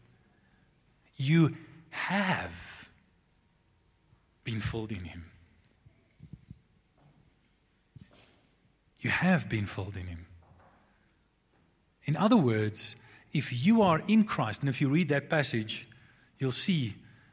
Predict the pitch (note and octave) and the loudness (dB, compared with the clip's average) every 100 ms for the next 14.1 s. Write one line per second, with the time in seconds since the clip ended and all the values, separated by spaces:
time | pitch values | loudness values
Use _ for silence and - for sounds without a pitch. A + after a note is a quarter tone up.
0 | - C3+ C3+ C3+ C3 - - B2 A#2+ - | -12 -6 -2 -2 -4 -12 -6 -6 -4 -2
1 | D#3+ C3 A2 G#2 - - - - - C3 | 0 0 -2 -6 -14 -20 -20 -12 -8 -6
2 | - E3+ C3+ A#2 G2+ F2 E2+ - - _ | -2 0 0 -2 -6 -10 -18 -20 -20 _
3 | _ _ _ _ _ _ _ _ A#2+ A#2 | _ _ _ _ _ _ _ _ -6 -4
4 | A#2+ A#2 A#2+ A2+ C#3 C3+ A2 B2 - C#3 | -4 -6 -8 -4 -2 -2 -4 -6 -4 -4
5 | B2+ - - _ - F3 C#3 A2+ G2+ E2+ | -4 -8 -20 _ -2 0 0 -2 -8 -12
6 | - - - - _ _ A#2 A2+ B2 B2+ | -20 -20 -20 -20 _ _ -8 -6 -6 -4
7 | B2+ B2+ C3 A#2+ - - F3+ F3 C#3+ D#3 | -4 -4 -4 -8 -16 -8 -2 0 0 0
8 | E3 E3 D#3 B2+ A2 A2+ A2+ - A#2 A#2 | -2 -2 -2 -4 -6 -8 -8 -8 -8 -10
9 | - G2 F2+ F2+ - _ _ _ _ _ | -12 -14 -18 -20 -20 _ _ _ _ _
10 | _ _ - F3+ A#2 A#2 G#2+ A2 E3+ D#3+ | _ _ -2 0 0 -4 -10 -8 -2 -2
11 | A#2 A2+ A2 - C#3+ A2+ G2 G2+ C#3+ C#3 | -2 -6 -12 -12 -10 -10 -12 -14 -10 -10
12 | - A2 F#2+ - - _ _ _ _ _ | -10 -16 -16 -20 -20 _ _ _ _ _
13 | _ _ B2 - A#2+ - D3 C3+ G2 F2 | _ _ -12 -12 -12 -10 -8 -6 -8 -12